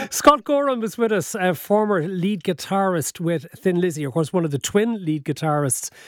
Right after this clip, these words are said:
as it often was with Lizzy. Uh, I'm gonna ask you, in Culture Club, we always start by asking, uh, the guest to tell us about the first single they can remember having, getting. What was it yours?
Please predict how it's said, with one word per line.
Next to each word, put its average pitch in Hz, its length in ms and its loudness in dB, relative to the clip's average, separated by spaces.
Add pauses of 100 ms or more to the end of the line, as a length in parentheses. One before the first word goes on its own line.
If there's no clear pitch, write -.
(180)
as 147 160 2
it 147 120 0
often 156 320 0
was 147 280 2
with 147 160 -2
Lizzy. 151 340 -2 (360)
Uh, 190 280 2
I'm 202 80 4
gonna 247 180 2
ask 226 280 -2
you, 185 120 2
in 156 180 -2
Culture 214 380 0
Club, 151 280 0
we 160 120 2
always 190 420 0
start 151 340 -2
by 151 280 -2
asking, 165 600 0 (340)
uh, 147 200 2
the 139 120 -4
guest 151 580 -2
to 165 340 -2 (320)
tell 294 240 2
us 233 120 -4
about 208 200 0
the 175 80 -6
first - 360 0
single 156 480 0
they 135 140 0
can 147 200 0
remember 139 440 0
having, 113 540 -6
getting. 120 400 -4
What 175 140 0
was 196 180 -2
it 170 160 -6
yours? 131 340 -2